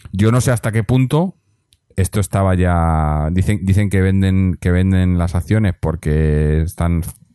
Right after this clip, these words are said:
eh, bajos de capital, tal. Yo no sé hasta qué punto esto estaba ya todo negociado de antemano.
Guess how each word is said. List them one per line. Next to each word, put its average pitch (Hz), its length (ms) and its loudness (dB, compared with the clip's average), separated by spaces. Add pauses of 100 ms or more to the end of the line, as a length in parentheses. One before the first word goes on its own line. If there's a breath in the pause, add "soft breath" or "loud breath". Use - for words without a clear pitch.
(120)
eh, 82 260 2
bajos 90 260 -2
de 87 100 0
capital, 85 460 -2
tal. 107 200 -2 (480 loud breath)
Yo 104 100 2
no 113 80 2
sé 104 80 0
hasta 98 180 -2
qué 95 120 0
punto 101 240 -2
esto - 180 -4
estaba 85 300 -2
ya 80 100 0
todo 76 220 -2
negociado 71 400 -2
de 69 60 -2
antemano. 73 440 -4